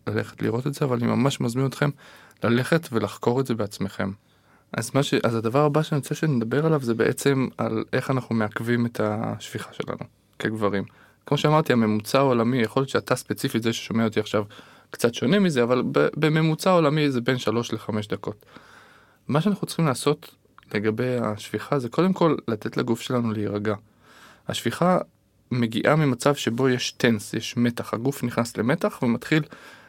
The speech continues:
לעשות קיבוצים בשרירי האגן כדי להכין את ה-, את הזרע לפליטה. אנחנו רוצים לעשות בדיוק את ההפך, אנחנו רוצים להרפות את הגוף, ל-,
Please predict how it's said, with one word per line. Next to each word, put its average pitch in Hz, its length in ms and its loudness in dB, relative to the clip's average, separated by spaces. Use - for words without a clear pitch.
לעשות 113 320 2
קיבוצים 117 580 0
בשרירי 107 480 0
האגן 139 380 4
כדי 135 220 2
להכין 135 360 4
את 123 120 -2
ה-, 113 340 0
את - 120 -8
הזרע 110 260 -4
לפליטה. 107 400 -6
אנחנו 160 200 4
רוצים 180 200 2
לעשות 135 240 -2
בדיוק 135 300 0
את - 60 -8
ההפך, - 560 -10
אנחנו 110 200 -8
רוצים 165 400 0
להרפות 104 600 -2
את - 60 -6
הגוף, - 560 -10
ל-, 110 320 -4